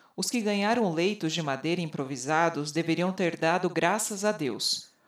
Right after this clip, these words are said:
O comum era cada um procurar fabricar a sua própria cama. O grupo, chegado ao anoitecer, que não teve tempo para tanto, estendeu os acolchoados trazidos do Japão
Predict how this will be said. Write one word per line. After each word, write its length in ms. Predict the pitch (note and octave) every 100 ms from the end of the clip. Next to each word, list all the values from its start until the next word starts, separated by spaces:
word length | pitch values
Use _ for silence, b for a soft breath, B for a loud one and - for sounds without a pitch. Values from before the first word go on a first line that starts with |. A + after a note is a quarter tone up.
| b b
O 80 | G3
comum 440 | G#3+ F3+ G#3+ B3 -
era 180 | F#3+
cada 320 | G3 - A#3 G3+
um 120 | G#3
procurar 520 | B3+ A3+ G#3 G3 G#3+
fabricar 520 | G#3+ G3+ F#3 F3+ G3 G3+
a 60 |
sua 180 | G3+ F#3+
própria 380 | F#3 G#3 G#3+ A3
cama. 480 | A3 D#3+ C#3 - - b b b b
O 100 | F3
grupo, 440 | F#3+ A3 A#3 F#3
chegado 460 | - F3 F3+ F#3 F3
ao 160 | D#3
anoitecer, 680 | D3+ D3 C#3+ C#3 - F#3+ G3 b b
que 80 | -
não 160 | A3 C4+
teve 220 | C4+ B3
tempo 440 | A#3 G3+ A3+ G#3+
para 240 | D#3 D3+ C#3
tanto, 600 | C#3+ F#3 G3 F#3 C3+ - b b
estendeu 600 | G3+ - A#3 G#3 A3+ C4
os 160 | A#3+ A3
acolchoados 960 | G#3+ A#3+ B3 - F#3+ G3 G#3+ F#3+ D#3+
trazidos 600 | - E3+ E3 F#3+ G3 F3
do 120 | D3+
Japão 540 | D#3 C3+ C3+ G3+ G#3+